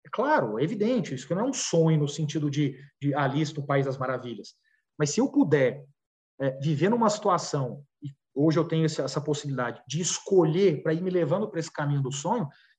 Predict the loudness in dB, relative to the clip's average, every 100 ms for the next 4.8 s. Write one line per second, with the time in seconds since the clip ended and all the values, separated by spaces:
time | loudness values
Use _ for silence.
0 | _ -6 -2 0 0 2 2 2 0 -4
1 | 2 4 4 0 -2 -2 -4 -4 -4 -4
2 | -4 -6 -6 -4 -2 0 -2 -2 -4 -4
3 | -2 -2 -4 0 4 4 4 2 -2 -4
4 | -2 -2 0 -2 -4 -6 -6 -8